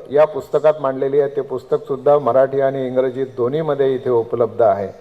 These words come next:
नंतर माझ्या लक्षात असं आलं की अनेकांना स्टार्टअप करायची इच्छा तर आहे, पण कुठून सुरुवात करू, अ, काय काय करायला लागते,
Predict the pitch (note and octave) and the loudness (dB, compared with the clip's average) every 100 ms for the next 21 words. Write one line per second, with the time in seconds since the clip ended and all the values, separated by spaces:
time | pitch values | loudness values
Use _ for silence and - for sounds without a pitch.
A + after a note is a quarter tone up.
0 | - _ - _ - - - C3 D#3+ D#3+ | -20 _ -20 _ -20 -14 -8 0 0 2
1 | D3 D#3 D3 - D#3+ D3+ C3+ C#3+ C3 C3+ | 4 4 2 0 0 0 0 2 4 2
2 | - D3+ C#3+ B2+ D3 D#3 D3+ D#3 - B2+ | 0 2 2 2 2 2 2 -4 0 0
3 | B2+ C#3+ D3 C#3 C#3 D3 C3 A#2 - D3+ | 2 -2 0 2 0 -4 -8 -8 0 2
4 | D#3+ D3 C3 D3 B2+ C#3+ C#3 - - - | 6 6 4 2 0 -4 -6 -12 -14 -6
5 | D3+ F#3+ F#3 F3+ F3+ F3 F3+ D3 C#3 F#2+ | 0 0 0 2 4 4 4 2 2 -2
6 | - - - _ _ - C3+ C3+ - C3 | -8 -20 -20 _ _ 0 4 4 4 2
7 | D3+ F#3 F#3 F3 F3 F3 E3+ D#3 - C3 | 4 4 6 6 6 6 4 2 0 0